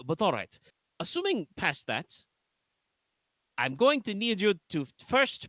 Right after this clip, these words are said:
prove to me, simply because I am the first person you told, thank you for that, by the way.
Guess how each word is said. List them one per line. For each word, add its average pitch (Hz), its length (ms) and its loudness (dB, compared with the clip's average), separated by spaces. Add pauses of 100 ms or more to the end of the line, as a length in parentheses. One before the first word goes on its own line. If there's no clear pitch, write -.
prove 247 260 -6 (100)
to 196 80 -8
me, 175 300 -2 (600)
simply 208 300 0
because 175 240 2
I 160 100 6
am 156 80 0
the 127 60 -4
first 190 280 -4
person 160 300 -4
you 120 60 -6
told, 104 320 -2
thank 226 180 -2
you 113 60 -10
for 101 100 -10
that, 92 140 -8
by 90 100 -10
the 87 100 -14
way. 87 100 -14